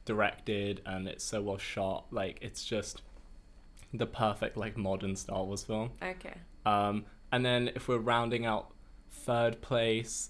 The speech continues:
Speaker 1: uh, the original Star Wars.
Speaker 2: Yeah.
Speaker 1: Um, which is pretty much neck and neck with The Last Jedi for me.
Speaker 2: Fair enough.
Speaker 1: Interchangeable between which is first and, uh, second
Speaker 2: Yeah.
Speaker 1: and third for me.
Speaker 2: I, I'm trying to think because I re-, I know I have watched the first,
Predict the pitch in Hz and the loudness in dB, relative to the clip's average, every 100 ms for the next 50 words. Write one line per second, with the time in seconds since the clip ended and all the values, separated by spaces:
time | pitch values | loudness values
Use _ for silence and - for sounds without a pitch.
0 | - 117 110 107 107 117 107 98 92 - | 2 4 6 6 2 0 -2 -2 -2 -4
1 | - - 50 - - - - 180 151 170 | -8 -8 -8 -8 -12 -16 -10 -6 -6 -4
2 | - 107 101 98 98 117 - 135 127 120 | 4 4 4 2 -2 -6 0 0 0 -2
3 | 135 123 104 - 92 - - - 113 113 | 0 0 0 -2 -4 -4 -6 -8 -8 -8
4 | - - - - - - - - - - | -6 -6 -6 -8 -8 -10 -10 -12 -12 -12
5 | - - 127 127 123 117 95 - 90 98 | -10 -2 0 2 0 0 -2 -2 -6 -6
6 | - 95 87 - 95 - 87 - - - | -6 -6 -6 -8 -10 -8 -8 -8 -14 -8
7 | 117 98 98 - - - - - 190 - | -6 -4 -4 -4 -6 -8 -8 -8 -10 -10
8 | - - 233 247 285 294 311 311 269 202 | -6 -2 2 2 0 0 -2 -2 -6 -6
9 | 208 214 208 - - - - - - - | -6 -6 -4 -6 -6 -12 -14 -16 -20 -20
10 | - - - 240 240 247 240 - - 220 | -20 -20 4 6 6 4 0 -4 -4 -2
11 | - - 226 233 240 240 233 226 202 185 | 2 4 6 6 4 2 0 -2 -4 -6
12 | - 190 190 175 175 - - | -8 -8 -6 -6 -6 -12 -16